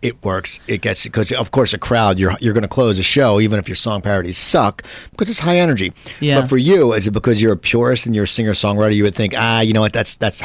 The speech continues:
Speaker 1: I mean, to you, that's probably hackish."
Speaker 2: I've, I've thought of it many, many times, and I prefer to just put a clever line in the song and make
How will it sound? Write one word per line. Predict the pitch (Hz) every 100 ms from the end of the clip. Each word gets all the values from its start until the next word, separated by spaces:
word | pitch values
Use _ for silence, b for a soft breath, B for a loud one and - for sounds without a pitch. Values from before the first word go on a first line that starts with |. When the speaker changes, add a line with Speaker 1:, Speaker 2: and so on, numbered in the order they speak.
| -
Speaker 1:
I | 120
mean, | 117 113
to | -
you, | 170
that's | 107
probably | - 95 95
hackish." | 120 - - - -
Speaker 2:
I've, | 190 175
I've | 170 -
thought | - 175 175
of | 160
it | 165
many, | 143 139 135 135
many | 127 120 123 131
times, | 117 107 110 110 - -
and | 127
I | 123 127
prefer | 123 - 117 - - 120 117
to | 113 - 110
just | 110 107 -
put | 113
a |
clever | 95 - 110 107
line | 101 101 101 98
in | - 95 87
the | 80
song | - 50 50 - b b b b
and | 131 123 127
make | 127 110